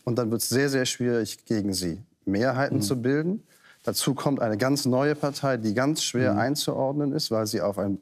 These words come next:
Speaker 1: klassischen, so wie wir das alle gelernt haben, Links-Rechts-Spektrum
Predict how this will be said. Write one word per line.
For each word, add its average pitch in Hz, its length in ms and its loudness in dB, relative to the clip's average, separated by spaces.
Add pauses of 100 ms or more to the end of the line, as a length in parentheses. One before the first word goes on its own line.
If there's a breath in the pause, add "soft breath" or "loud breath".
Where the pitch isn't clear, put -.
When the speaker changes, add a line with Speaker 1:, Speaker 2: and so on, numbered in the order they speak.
Speaker 1:
klassischen, 123 580 0
so 104 140 -2
wie 101 80 0
wir 104 60 -2
das 104 200 -2
alle 131 220 2
gelernt 110 420 0
haben, 104 200 0
Links-Rechts-Spektrum 123 2000 -2